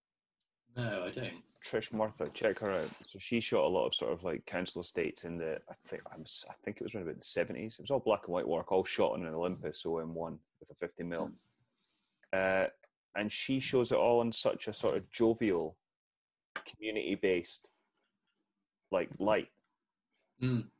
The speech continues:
Speaker 2: Whereas what you could have done is, is, is, is highlighted more on the, the sort of degradation of it all and the, the,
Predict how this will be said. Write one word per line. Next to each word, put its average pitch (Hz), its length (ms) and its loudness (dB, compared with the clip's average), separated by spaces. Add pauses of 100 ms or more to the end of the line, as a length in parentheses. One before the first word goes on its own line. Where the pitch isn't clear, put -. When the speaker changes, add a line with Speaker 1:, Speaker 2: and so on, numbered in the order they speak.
(120)
Speaker 2:
Whereas 104 400 6
what - 120 -2
you 85 80 -8
could - 180 2
have 113 100 4
done 80 220 0
is, 90 320 -6
is, 87 340 -4
is, 85 320 -8
is 87 320 -6
highlighted 92 360 4
more 95 280 0
on 92 160 0
the, 90 320 0
the 85 60 -12
sort 78 200 -2
of 87 80 -4
degradation 98 600 2
of 82 100 -8
it - 40 -4
all 80 300 -2
and 80 120 -10
the, 80 240 -6
the, 78 180 -4